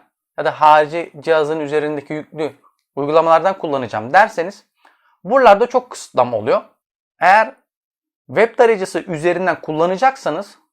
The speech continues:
kesinlikle web tarayıcısında sıkıntı yaratmayan markalara yönelmeniz lazım.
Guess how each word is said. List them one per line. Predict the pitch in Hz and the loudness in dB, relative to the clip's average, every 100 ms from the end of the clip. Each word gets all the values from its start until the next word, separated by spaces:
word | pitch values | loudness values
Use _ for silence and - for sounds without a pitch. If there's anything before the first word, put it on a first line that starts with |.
| _ | _
kesinlikle | - 220 220 160 180 262 _ _ _ _ _ _ | -8 -6 -4 -6 -6 -8 _ _ _ _ _ _
web | 147 156 208 208 | -10 -4 -4 -2
tarayıcısında | 190 175 135 - 139 147 214 - | 0 0 -4 -10 -6 -4 -4 -8
sıkıntı | _ - 170 208 202 | _ -8 -6 -4 -2
yaratmayan | 214 196 196 190 - 120 107 - _ | 4 6 4 2 -4 -4 -4 -10 _
markalara | 139 131 127 127 120 | 2 2 2 0 0
yönelmeniz | 120 113 113 110 107 | -2 -6 -8 -10 -6
lazım. | 110 110 143 | -2 -2 -4